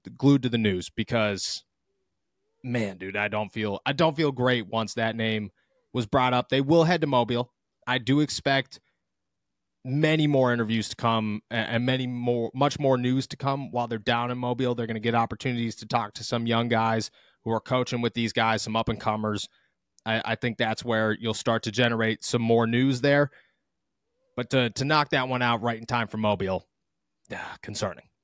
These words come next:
Definitely concerning. All right, let's move it on here. The Pittsburgh Steelers have been named the best fit for Oregon quarterback, po-, potential first rounder, expected first round pick, Bo Nix by the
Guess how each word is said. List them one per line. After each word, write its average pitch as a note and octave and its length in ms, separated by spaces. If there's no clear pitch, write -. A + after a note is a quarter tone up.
Definitely A#2+ 300
concerning. F#2 440
All C3+ 80
right, A2 200
let's C#3 180
move D#3+ 140
it C#3+ 40
on C#3 180
here. C#3+ 220
The C3 80
Pittsburgh G3+ 340
Steelers F3 480
have C#3+ 160
been D3 160
named C#3+ 580
the C3+ 340
best D#3 440
fit - 440
for C3+ 600
Oregon D#3 420
quarterback, B2 520
po-, C#3+ 280
potential D3+ 340
first C#3 300
rounder, C3+ 280
expected F#3+ 500
first A#2 300
round A2 200
pick, A#2 280
Bo E3 300
Nix E3 340
by D3 300
the C#3+ 320